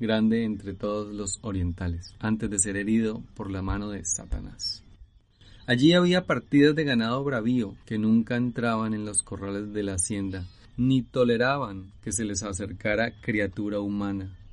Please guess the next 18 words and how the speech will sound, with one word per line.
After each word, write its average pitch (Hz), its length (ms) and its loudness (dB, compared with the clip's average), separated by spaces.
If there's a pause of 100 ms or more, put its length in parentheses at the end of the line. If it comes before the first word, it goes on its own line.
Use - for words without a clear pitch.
(180)
Los 101 260 0
toros, 117 360 4
cargados 110 500 -2
de 113 140 2
años, 107 440 -2
sultanes 131 600 8
soberbios, 117 800 2
de 113 160 2
esos 127 400 0
serrallos 113 840 4
al 101 220 -2
aire 104 280 0
libre, 101 360 0 (340)
grandes, 104 540 0 (200)
dobles, 110 580 4
de 110 120 2
gruesa 117 380 2
cerviz, 110 560 0